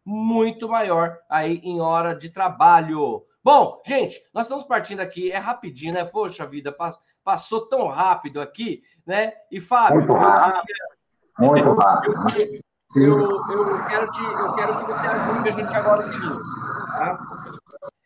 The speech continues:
Speaker 1: Da mesma forma que eu falei que tem reparadores e profissionais
Speaker 2: Opa,
Speaker 1: que
Speaker 2: na hora.
Speaker 1: evoluindo, existe alguns colegas que, infelizmente,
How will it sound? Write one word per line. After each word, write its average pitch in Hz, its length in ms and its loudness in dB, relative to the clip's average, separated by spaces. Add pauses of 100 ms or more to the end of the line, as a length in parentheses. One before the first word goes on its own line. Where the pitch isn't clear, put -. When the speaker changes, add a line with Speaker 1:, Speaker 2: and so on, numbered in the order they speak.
(120)
Speaker 1:
Da 208 80 -4
mesma 277 280 0
forma 247 240 -2
que 233 80 -8
eu 220 60 -6
falei 214 280 -2
que 214 100 -14
tem 208 100 -8
reparadores 202 720 -4
e - 60 -10
profissionais - 560 4
Speaker 2:
Opa, - 220 -4
Speaker 1:
que 170 80 -6
Speaker 2:
na 160 260 4
hora. - 640 4
Speaker 1:
evoluindo, 175 800 -2 (920)
existe 277 520 -6 (320)
alguns 202 380 0
colegas 175 600 -4 (320)
que, 311 180 -12
infelizmente, 214 1000 -6